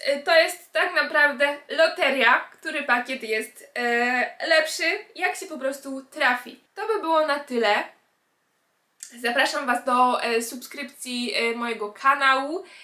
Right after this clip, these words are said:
Nagram Wam jeszcze jakiś unboxing z pewnością. E, także zapraszam do obserwowania, także zapraszam na mojego TikToka oraz Instagrama. E, dajcie znać, czy, e, wolicie takie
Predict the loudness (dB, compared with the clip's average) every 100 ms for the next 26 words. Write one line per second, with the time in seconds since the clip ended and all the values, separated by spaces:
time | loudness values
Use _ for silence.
0 | -20 _ 0 2 2 2 2 0 -2 -6
1 | -4 -6 -8 -10 -2 -2 0 -2 -2 -6
2 | -12 -14 -12 -10 -6 -6 -8 -8 -6 -6
3 | -8 -16 -20 -20 -8 -2 0 0 -2 -6
4 | -2 -2 0 0 0 -2 -2 0 0 -2
5 | -4 -4 0 0 -2 -4 -4 -2 -2 2
6 | 2 2 2 0 0 -6 -4 -4 -2 -2
7 | -6 -6 -8 -6 -6 -4 -4 -4 -6 -10
8 | -6 -4 2 2 4 0 0 -2 -8 -14
9 | -8 -6 -2 0 2 4 2 0 -16 -20
10 | -20 _ -6 -2 2 2 2 -4 0 2
11 | 2 0 -6 -4 0 2 0 0 2 4
12 | 2 2 0 0 -2 -2 0 -2 -2 0
13 | 4 4 2